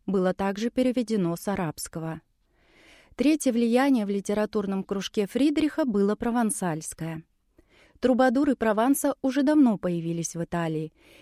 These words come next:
Их ласкал двор марграфа Монферратского и графа d'Este.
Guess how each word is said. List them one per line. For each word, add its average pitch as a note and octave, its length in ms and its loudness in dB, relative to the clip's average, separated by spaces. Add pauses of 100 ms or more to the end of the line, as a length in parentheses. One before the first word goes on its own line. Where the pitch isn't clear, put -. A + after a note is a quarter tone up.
(160)
Их F3+ 220 -2
ласкал A#3+ 480 0
двор F3+ 320 0
марграфа F3 580 -4
Монферратского E3+ 920 -4
и D4+ 180 -4
графа G3 380 -2
d'Este. F3 540 -6